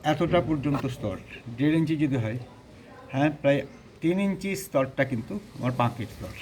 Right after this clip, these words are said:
এই তিন ইঞ্চি পাঁকের যে স্তরটা করলাম আমি, দেখো, এটা দেখানো যাবে। হ্যাঁ, দেখাচ্ছি, দেখো, এই যে, এই যে পাঁকের স্তর দেখতেই পাচ্ছ, এটা পাঁকের স্তর,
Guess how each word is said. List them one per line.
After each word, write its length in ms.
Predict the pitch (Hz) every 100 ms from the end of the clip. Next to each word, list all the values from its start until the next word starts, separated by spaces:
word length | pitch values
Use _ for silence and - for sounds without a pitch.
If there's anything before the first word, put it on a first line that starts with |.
| - - - - - - -
এই 60 | 131 156
তিন 140 | 170 196
ইঞ্চি 240 | 190 - 202 170
পাঁকের 300 | 139 139 156 147
যে 80 | 143 139
স্তরটা 360 | - 104 - 170 - - - - - - - - -
করলাম 300 | 151 160 127 104
আমি, 100 | 101 - -
দেখো, 200 | 113 - 92 - -
এটা 120 | 123 120 110
দেখানো 260 | 113 127 135 110
যাবে। 180 | 117 117 143 - - - - - -
হ্যাঁ, 140 | 123 113 -
দেখাচ্ছি, 300 | 123 123 120 113
দেখো, 160 | - - - - - - - - - - -
এই 60 | 120
যে, 80 | 101 - - - - - - - - - - - - 131
এই 60 | 123
যে 60 | 127
পাঁকের 260 | 123 127 123
স্তর 200 | - 113 117 - - - - 117
দেখতেই 240 | 123 139
পাচ্ছ, 160 | 135 123 156 - - - - - - - - - - -
এটা 120 | 123
পাঁকের 200 | 135 127 -
স্তর, 180 | 139